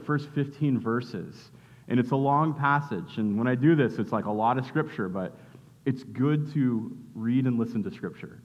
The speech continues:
So I'm gonna invite you into that today. So we're gonna start in Exodus chapter three. And as we do that, take a moment and pause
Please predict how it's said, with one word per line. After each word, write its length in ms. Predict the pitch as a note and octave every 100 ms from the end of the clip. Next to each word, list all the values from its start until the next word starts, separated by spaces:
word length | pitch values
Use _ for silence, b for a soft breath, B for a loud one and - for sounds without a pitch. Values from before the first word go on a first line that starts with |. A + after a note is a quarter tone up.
| -
So 180 | A2+
I'm 380 | G2+ - - -
gonna 140 | B2+ C#3
invite 360 | B2+ B2+ D#3
you 120 | D#3+
into 160 | C#3+ C3
that 200 | A#2+ A#2
today. 300 | - G2 E2+ E2+ - - - - - - -
So 160 | -
we're 80 | D3
gonna 160 | D3+ D#3+
start 300 | D3+ D#3+ D#3
in 120 | C#3
Exodus 360 | C#3+ C#3+ E3 D#3
chapter 360 | D#3+ C3+ - B2+
three. 400 | - G#2+ F2+ G2+ - - b b b b b b
And 100 | -
as 140 | C#3+ C#3
we 80 | D#3
do 100 | D#3+
that, 160 | C#3+
take 220 | - E3+
a 40 | F#3
moment 360 | C#3 C3+ B2+
and 120 | B2 -
pause 540 | - A2+ G#2 F2+ F#2+